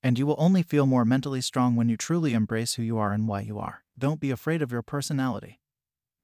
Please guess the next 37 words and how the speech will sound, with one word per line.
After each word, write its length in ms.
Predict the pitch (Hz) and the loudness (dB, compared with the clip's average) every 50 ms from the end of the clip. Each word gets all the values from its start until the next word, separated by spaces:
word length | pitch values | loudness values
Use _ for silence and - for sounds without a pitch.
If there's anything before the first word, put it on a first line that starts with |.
| _ _ _ | _ _ _
your 160 | - 139 151 | 0 2 2
quirks, 500 | 143 - - 143 131 123 - - - - - _ - | 2 2 0 0 0 0 -2 -4 -10 -10 -10 _ -6
your 100 | 131 123 | -4 -2
unique 320 | 120 113 110 104 104 - - | 0 2 0 0 0 -2 -2
nature. 460 | 117 110 104 - - 87 - - _ _ | -2 -2 -4 -4 -8 -12 -14 -20 _ _
In 160 | - 131 120 113 | 0 0 0 0
fact, 380 | - 120 107 92 - _ - _ _ _ | 0 -2 -4 -4 -6 _ -20 _ _ _
you 100 | - 139 | 0 2
need 180 | 151 165 180 170 | 2 2 2 2
to 60 | - 156 | -2 -2
look 220 | 143 139 135 - | -2 -2 -2 -2
at 80 | 131 113 | -2 -2
it 100 | 117 120 | -2 -2
as 120 | 120 - | -4 -4
your 100 | 131 123 | -4 -4
weapon. 380 | 123 127 120 - - - - _ _ _ _ _ _ _ _ _ _ _ _ _ _ _ _ - - - - | -4 -4 -4 -4 -6 -12 -16 _ _ _ _ _ _ _ _ _ _ _ _ _ _ _ _ -20 -14 -6 -2
A 100 | 156 147 | -2 0
tool 300 | - - 185 202 208 185 | 0 0 0 2 2 2
to 80 | - | 2
make 200 | 160 156 151 - | 2 0 0 0
yourself 400 | - 143 131 - 143 135 131 - | -2 -2 -2 0 0 0 0 0
more 160 | - 127 123 123 | 0 0 0 0
confident 600 | - - 156 156 151 - 113 101 107 107 107 - | -2 -2 -2 0 0 -2 -2 -2 -2 -2 -2 -2
and 140 | 117 117 113 | -2 -4 -2
sure 240 | - - 151 147 127 | -2 -2 -2 -2 -2
that 100 | 120 - | -2 -4
you 140 | 117 117 | -6 -6
really 280 | 110 113 120 117 123 120 | -4 -4 -2 -2 -2 -2
are 140 | 113 117 117 | -2 -2 0
unlike 340 | 117 113 113 107 104 - 107 | 0 0 0 0 -2 -4 -2
anyone 320 | 113 113 107 104 104 113 | -2 0 0 0 0 0
else. 380 | 120 120 110 - - - - - _ _ _ _ _ _ _ _ _ _ _ _ _ _ _ _ _ - | 0 -2 -4 -6 -10 -12 -12 -14 _ _ _ _ _ _ _ _ _ _ _ _ _ _ _ _ _ -2
And 120 | 127 120 117 | 0 2 2
that's 200 | 117 117 - 113 | 2 2 0 -4
a 40 | 104 | -4
good 280 | 101 117 110 107 - | -2 -4 -4 -4 -6
thing. 180 | - 104 - | -10 -12 -12